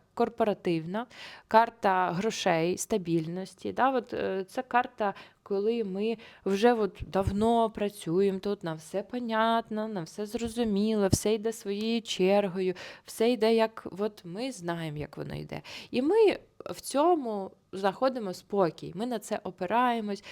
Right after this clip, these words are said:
це наша кар'єра, нам хорошо, ми отримуємо результати, можливо, якусь премію отримаєте по десятці пентаклів,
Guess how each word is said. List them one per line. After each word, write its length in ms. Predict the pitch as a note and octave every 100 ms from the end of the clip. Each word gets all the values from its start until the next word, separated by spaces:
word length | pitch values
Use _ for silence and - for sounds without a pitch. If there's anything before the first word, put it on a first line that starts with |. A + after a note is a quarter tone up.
| -
це 140 | - D4
наша 260 | A#3 -
кар'єра, 760 | E3 F3 F3 F#3 B3 A#3+ A3+ G3+
нам 200 | A#3+ C#4+
хорошо, 720 | - E3+ D#3 - - B3+ A#3+ - -
ми 200 | - D#4
отримуємо 600 | C4 A3+ F#3+ F3+ E3 E3+ G3
результати, 760 | A3+ E3+ E3 - A#3 E3+ -
можливо, 320 | F#3 B3 A3
якусь 280 | E3+ - D3+
премію 560 | - G#3 A#3+ A#3 G#3 F#3+
отримаєте 680 | F#3 F3+ F3+ F3 E3 D3+ -
по 140 | E3
десятці 480 | E3 - E3+ D#3 -
пентаклів, 600 | - E3 - D#3 E3+